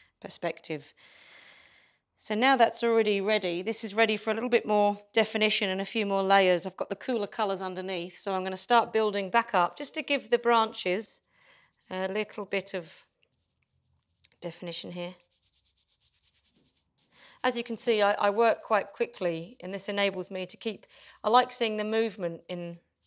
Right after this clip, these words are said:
in the work. I like seeing the different paint marks. I like seeing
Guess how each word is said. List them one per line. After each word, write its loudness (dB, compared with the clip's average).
in -4
the 0
work. 0
I -2
like -4
seeing -4
the -12
different -8
paint -2
marks. -2
I -4
like 0
seeing -4